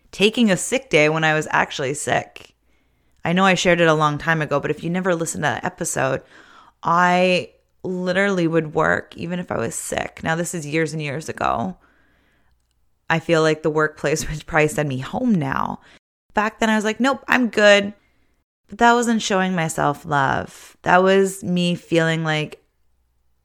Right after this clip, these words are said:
if I do this, I'm awesome and look at me go kind of thing, right? Like, I didn't know at the time, but that's how I, looking back, I'm like, "Oh yeah, that <laughs> was totally my attitude,"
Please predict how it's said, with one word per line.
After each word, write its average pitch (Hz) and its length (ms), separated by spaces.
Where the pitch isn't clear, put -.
if 165 180
I 165 80
do 165 340
this, 151 300
I'm 151 260
awesome 151 720
and 151 520
look 160 160
at - 60
me 151 160
go 80 300
kind - 260
of 78 80
thing, 90 260
right? 151 340
Like, - 140
I 160 60
didn't 190 280
know 185 120
at 170 100
the 180 40
time, 156 340
but 139 100
that's 147 220
how 147 220
I, 131 220
looking 180 280
back, 151 240
I'm 143 80
like, 139 140
"Oh 156 180
yeah, 139 320
that 135 160
<laughs> 196 180
was 208 140
totally 170 360
my 175 140
attitude," 135 760